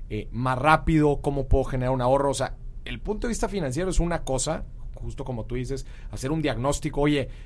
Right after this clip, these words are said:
¿por qué me estoy endeudando cada vez más? Oye, ¿qué estoy comprando? Oye, no me están alcanzando lo que estoy comprando", ¿no? Entonces, como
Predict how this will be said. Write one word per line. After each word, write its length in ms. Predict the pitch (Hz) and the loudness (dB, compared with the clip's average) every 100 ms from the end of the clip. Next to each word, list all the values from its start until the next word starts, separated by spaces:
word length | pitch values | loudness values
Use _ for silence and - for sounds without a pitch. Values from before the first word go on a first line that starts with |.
| - | -6
¿por 180 | - 123 | -2 -2
qué 140 | 151 151 | 0 2
me 80 | |
estoy 220 | 170 - 170 | 0 2 2
endeudando 560 | 180 151 147 147 156 | 4 4 4 2 -2
cada 240 | - 160 156 | 0 4 4
vez 200 | 151 143 | 2 -2
más? 400 | 151 156 151 - - - - - | 0 2 0 -4 -10 -12 -12 -6
Oye, 220 | 151 147 - | -2 -2 -2
¿qué 100 | 151 | -2
estoy 280 | - 185 190 | 0 0 2
comprando? 540 | 214 190 202 226 214 | 0 2 -2 0 -2
Oye, 220 | 170 165 | 2 0
no 200 | 156 156 190 | 2 4 4
me 120 | - | 2
están 260 | - 214 | 0 0
alcanzando 640 | 220 208 202 185 208 320 165 | 0 2 0 4 2 2 -2
lo 120 | 120 | -2
que 60 | 110 | -6
estoy 180 | 113 117 | -6 -4
comprando", 500 | 123 110 113 104 104 | -4 -4 -4 -4 -2
¿no? 140 | 127 | -2
Entonces, 340 | 175 190 190 - | 0 0 0 0
como 260 | 214 170 | 2 0